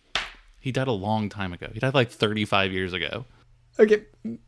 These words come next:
Speaker 2: maybe we're talking about a different Pete then.
Speaker 1: Uh,
Speaker 2: M-, Peter. The, your friend?
Speaker 1: Like, there's Peter Griffin on Family Guy. I don't think of him as a friend. He's more of, like, a scoundrel.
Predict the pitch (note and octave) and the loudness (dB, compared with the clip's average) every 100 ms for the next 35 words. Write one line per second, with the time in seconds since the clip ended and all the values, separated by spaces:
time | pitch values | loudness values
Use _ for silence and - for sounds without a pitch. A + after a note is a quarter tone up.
0 | - A#3+ F#4 F4+ A3+ A#3 G#3 F3+ F3 F#3 | 6 6 8 8 10 8 10 10 8 4
1 | F3 - F3+ D#3+ - E3+ E3+ E3+ F#3 _ | -2 -2 -2 -2 -4 -6 -4 -8 -12 _
2 | _ _ _ _ _ _ - - _ _ | _ _ _ _ _ _ -12 -12 _ _
3 | _ _ G#2+ A2 A2+ A#2 B2 A#2+ - F#3 | _ _ -10 -6 -4 0 2 2 0 0
4 | - C4 G3 D#3+ C3+ - - - - F#3+ | 6 8 8 4 0 -18 -20 -20 4 6
5 | A3 A3 B3 B3 B3 C#4 E4 E4+ E4+ B3+ | 8 8 6 6 6 8 6 4 -4 -14
6 | - - - - - - - - - A#2 | -16 -18 -14 -12 -12 -14 -16 -18 -2 -2
7 | A2+ C3+ - F#3+ F3+ C#3+ A2 A#2 E3 - | 0 -2 2 4 4 2 4 6 6 8
8 | C3 A#2+ E3+ F3 - A#2 A2+ G#2 C#3 F#3 | 8 8 6 -2 2 4 4 4 4 6
9 | F3 A2+ A2 C#3 G3 D#3+ - F#3+ D3+ E3+ | 6 6 6 6 4 0 0 0 0 0
10 | D#3+ A#2 - - D3 F#3 D#3 D3+ F3 E3+ | 0 0 -2 2 4 6 4 2 2 4
11 | C3+ A2+ G2 - - D3+ F3 A2 F#2 F2+ | 2 2 2 0 4 6 6 4 0 -4
12 | - | -8